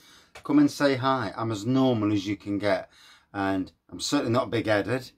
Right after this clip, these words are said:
I suffer with anxiety, so, you know, I'm not a nervous wreck, but, uh, you know, you never know. So today, um, one of my favourite breweries, and, it,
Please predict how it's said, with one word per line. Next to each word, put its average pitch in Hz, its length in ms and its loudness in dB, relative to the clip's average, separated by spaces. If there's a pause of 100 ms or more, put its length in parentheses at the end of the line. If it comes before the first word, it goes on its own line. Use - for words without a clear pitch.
(340)
I - 40 -20
suffer 127 340 -4
with 110 140 0
anxiety, 110 800 2
so, 107 380 -2 (480)
you 110 100 -6
know, 98 240 -2
I'm - 0 - (760)
not - 160 -6
a 104 80 -2
nervous 95 460 -2
wreck, 98 240 -4 (360)
but, - 400 -16
uh, 107 100 -10 (120)
you 120 140 -12
know, 143 140 -6
you 131 140 -4
never 139 220 -2
know. 127 240 0 (460)
So 175 240 4
today, 151 560 0 (560)
um, 123 600 6 (180)
one 143 160 6
of 147 80 10
my 127 140 6
favourite 135 720 2
breweries, 104 580 -4 (460)
and, 262 180 0
it, - 220 -10